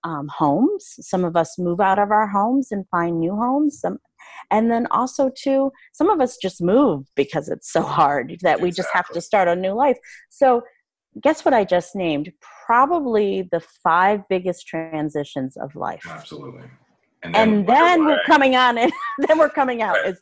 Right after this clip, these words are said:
Speaker 2: And then we're coming out, and then we're wondering, why are our emotions all over the place? And
Speaker 1: Yeah,
Speaker 2: just
Speaker 1: and so
Speaker 2: part of the life journey of being a human.
Speaker 1: Yeah. And so I just, I guess my, my,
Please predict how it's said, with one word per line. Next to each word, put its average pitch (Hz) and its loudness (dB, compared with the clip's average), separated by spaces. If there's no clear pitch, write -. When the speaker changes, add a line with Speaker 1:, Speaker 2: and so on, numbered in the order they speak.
Speaker 2:
And 117 -2
then 120 2
we're 143 2
coming 156 4
out, 135 2
and 123 0
then 123 4
we're 120 2
wondering, 113 2
why 107 2
are 120 2
our 107 2
emotions 101 -2
all 87 0
over 80 -10
the 73 -14
place? 139 -12
And 247 -14
Speaker 1:
Yeah, 294 -2
Speaker 2:
just 226 -4
Speaker 1:
and 294 -2
so - -20
Speaker 2:
part 110 -2
of 107 -4
the 104 -6
life 104 -2
journey 117 -4
of 92 -10
being 101 -12
a 98 -14
human. 107 -12
Speaker 1:
Yeah. 233 -2
And 302 -2
so 320 -2
I 285 2
just, - -4
I 247 -4
guess 302 -4
my, 247 -4
my, 220 -6